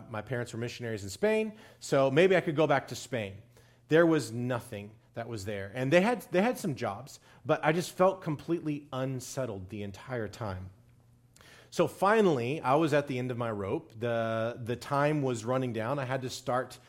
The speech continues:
making selections and writing my choices down. So I went and talked to the West Africa people, and, uh, I will never forget, Lucy Driggers, um, she knew my parents really well,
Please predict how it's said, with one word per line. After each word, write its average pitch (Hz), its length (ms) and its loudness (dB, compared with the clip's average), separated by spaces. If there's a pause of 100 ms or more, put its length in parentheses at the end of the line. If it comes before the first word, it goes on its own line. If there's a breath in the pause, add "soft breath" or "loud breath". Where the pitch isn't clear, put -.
(140 soft breath)
making 120 520 -4
selections 120 840 -4
and 107 180 -4
writing 117 300 0
my 110 120 -2
choices 110 520 -6
down. 110 380 -6 (340 loud breath)
So 127 460 0
I 127 120 0
went 165 280 0
and 135 140 -6 (160)
talked 143 340 -4
to 131 240 0
the 117 100 -4
West 113 280 -4
Africa 98 340 -10
people, 98 500 -12
and, 110 500 -6 (360 loud breath)
uh, 110 420 0
I 120 100 -4
will 123 80 -2
never 135 220 2
forget, 120 400 -4
Lucy 139 300 -2
Driggers, 113 600 -6 (340 soft breath)
um, 110 400 -4
she 147 440 -2
knew 143 300 0
my 139 440 0
parents 131 580 -6
really 123 240 -4
well, 107 360 -4